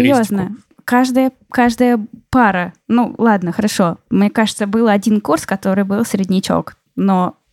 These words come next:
<laughs> ну, как бы среднячок, один курс, да, за два года. Просто мне все интересно, мне домашку интересно делать, мне эссе интересно писать. С людьми общаться, и, я, и вообще, ну, и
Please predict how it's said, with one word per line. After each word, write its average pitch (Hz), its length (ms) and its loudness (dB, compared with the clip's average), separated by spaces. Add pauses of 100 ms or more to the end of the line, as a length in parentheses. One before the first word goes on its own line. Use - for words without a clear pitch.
(260)
<laughs> 208 80 0
ну, 220 320 2
как 185 220 -2
бы 175 180 -4
среднячок, 220 600 0
один 190 380 0
курс, 185 300 -10
да, 185 160 -4
за 185 140 -8
два 190 180 -4
года. 185 340 -4 (640)
Просто 208 400 -2
мне 208 220 2
все 226 340 0
интересно, 196 540 0
мне 202 80 2
домашку 220 500 2
интересно 190 500 -4
делать, 180 200 -12 (200)
мне 202 300 -4
эссе 247 420 0
интересно 208 520 0
писать. - 500 -8 (1160)
С 190 200 -6
людьми 233 400 4
общаться, 202 520 -2
и, 185 200 -2
я, 214 320 0
и 214 240 -2
вообще, 190 440 -4 (120)
ну, 214 200 2
и 220 600 2